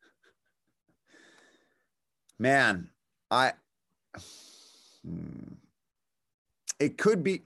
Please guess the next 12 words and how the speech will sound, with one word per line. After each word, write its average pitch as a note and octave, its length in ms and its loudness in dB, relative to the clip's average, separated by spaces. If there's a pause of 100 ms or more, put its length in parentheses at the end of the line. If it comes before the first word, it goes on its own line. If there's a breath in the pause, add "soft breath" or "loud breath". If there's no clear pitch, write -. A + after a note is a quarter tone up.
(120)
hmm, A2+ 400 -6 (180)
hmm, F2+ 100 -10 (200)
hmm. E2+ 260 -10 (1700 soft breath)
Okay. F2+ 420 -2 (920)
I A2 160 2
do C#3 400 0
think G2 580 -4 (1800)
that G#2 300 2
Gaethje A#2+ 680 0 (480)
is G#2+ 160 0
a G#2 80 0
problem, E2+ 680 2